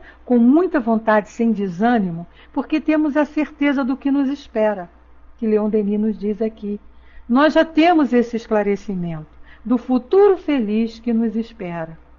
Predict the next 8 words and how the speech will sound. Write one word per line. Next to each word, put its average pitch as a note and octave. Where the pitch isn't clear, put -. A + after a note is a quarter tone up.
diante B3+
daquilo A#3
que A#3+
estamos A3
praticando, G#3
agindo F#3
e -
fazendo F#3+